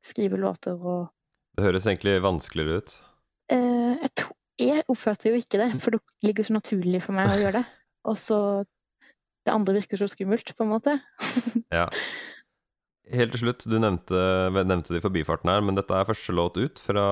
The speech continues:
Speaker 2: deres første fulle album. Når er det det kommer?
Speaker 1: Ja. Eh, det er satt, eh, planlagt til å slippes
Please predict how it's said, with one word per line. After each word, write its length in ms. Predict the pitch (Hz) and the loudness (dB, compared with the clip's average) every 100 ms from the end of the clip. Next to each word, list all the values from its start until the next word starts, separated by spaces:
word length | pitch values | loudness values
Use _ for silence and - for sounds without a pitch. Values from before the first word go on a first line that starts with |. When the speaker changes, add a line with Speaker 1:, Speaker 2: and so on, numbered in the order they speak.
| 101 101 | 2 0
Speaker 2:
deres 460 | 90 92 90 92 - - | 0 0 2 0 -6 -4
første 640 | 101 - - - 82 82 | -4 -4 -12 -6 -2 0
fulle 320 | - 113 80 85 | 0 -2 0 0
album. 500 | 82 78 82 113 98 - | 0 -2 -2 -2 -2 -4
Når 260 | 87 92 | -2 2
er 140 | 95 92 | 4 4
det 80 | 92 92 | 2 2
det 100 | 85 78 | 0 2
kommer? 280 | 170 262 | 2 2
Speaker 1:
Ja. 80 | 240 - _ _ _ _ _ _ - - - - | 0 -4 _ _ _ _ _ _ -20 -20 -20 -8
Eh, 180 | 214 214 | -4 0
det 120 | 214 | 0
er 120 | 254 | 0
satt, 320 | - - 269 _ _ - | -2 -2 -2 _ _ -2
eh, 140 | 240 240 | 0 0
planlagt 800 | - 254 214 208 208 240 - - - | 0 0 0 2 0 0 -10 -16 -2
til 180 | 226 220 | 0 2
å 60 | |
slippes 500 | - 233 - 202 202 | 0 -2 -2 -2 -2